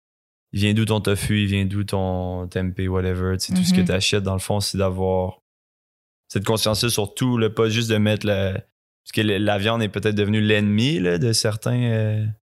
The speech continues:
Speaker 1: discours, euh, vegan ou, ou whatever. Puis, mais c'est très intéressant, c'est pas animals versus vegetables, parce qu'en plus, pour faire pousser des légumes, ça prend souvent, euh,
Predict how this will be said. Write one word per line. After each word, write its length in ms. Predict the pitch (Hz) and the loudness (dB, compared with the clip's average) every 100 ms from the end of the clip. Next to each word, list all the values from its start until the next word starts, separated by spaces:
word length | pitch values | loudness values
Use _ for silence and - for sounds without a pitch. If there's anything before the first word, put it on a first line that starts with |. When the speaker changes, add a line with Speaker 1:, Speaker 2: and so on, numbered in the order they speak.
| _ _ _ _ _ _ _ _ | _ _ _ _ _ _ _ _
Speaker 1:
discours, 560 | 107 104 - 113 113 107 | -2 0 0 2 2 2
euh, 480 | 101 95 98 95 95 - _ _ - | 2 2 0 0 -2 -8 _ _ -6
vegan 600 | 107 104 104 110 113 117 | -2 0 2 2 2 2
ou, 260 | 104 98 - | 0 0 -2
ou 100 | 101 | 0
whatever. 440 | 101 98 95 117 | 2 2 0 -2
Puis, 580 | 139 - 95 95 95 95 - _ _ _ _ _ _ _ | -4 -4 -2 -2 -2 -6 -10 _ _ _ _ _ _ _
mais 580 | 95 95 92 92 92 92 | -2 0 0 0 0 -2
c'est 280 | - 101 95 | -2 -2 -2
très 200 | - 127 | 0 0
intéressant, 360 | 110 104 - | 2 2 0
c'est 180 | 131 110 | -2 -2
pas 200 | 117 117 - | 0 0 0
animals 480 | 104 104 107 110 | -2 0 0 0
versus 320 | 98 95 104 98 | -2 -4 -4 -2
vegetables, 500 | 98 - 98 117 120 | -4 -2 -2 0 0
parce 160 | 110 | -2
qu'en 160 | 107 101 | -2 -2
plus, 440 | - 139 151 - - _ _ _ _ _ - | 0 0 0 -2 -8 _ _ _ _ _ 0
pour 180 | 110 | 0
faire 460 | - - 135 139 - | -2 -2 0 0 -2
pousser 420 | - 120 - 143 | -2 0 0 2
des 120 | 120 | 2
légumes, 640 | 104 101 104 113 131 135 - _ _ _ _ _ _ _ _ - | 2 0 2 2 2 0 -4 _ _ _ _ _ _ _ _ -6
ça 160 | 98 | -4
prend 200 | 95 98 | -2 -2
souvent, 460 | 95 - 104 110 107 | -2 -2 0 2 0
euh, 360 | 95 90 90 | 0 0 -2